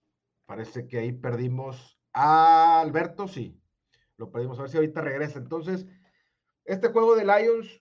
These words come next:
contra Seahawks, qué mal están jugando los Seahawks, ahí les saca Chicago el juego al final. Pierden, otro equipo que, bueno, ya se confirma lo que dijimos la semana pasada, la se-, sí, la semana pasada, que es,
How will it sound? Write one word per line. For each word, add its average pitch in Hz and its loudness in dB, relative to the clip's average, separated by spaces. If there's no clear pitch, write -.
contra 196 -6
Seahawks, 220 -6
qué 160 -16
mal 170 -6
están 160 -10
jugando 160 -6
los 143 -8
Seahawks, 156 -10
ahí 143 -10
les 160 -8
saca 156 -12
Chicago 147 -6
el 143 -4
juego 147 -6
al 147 -8
final. 147 -6
Pierden, 196 0
otro 156 -6
equipo 170 -10
que, 170 -6
bueno, 165 -12
ya 156 -6
se - -16
confirma 139 -12
lo 117 -20
que 120 -14
dijimos 131 -16
la 120 -8
semana 123 -12
pasada, 190 0
la 123 -6
se-, 127 -16
sí, 127 -16
la 110 -16
semana 131 -14
pasada, 143 -10
que 139 -12
es, 139 -16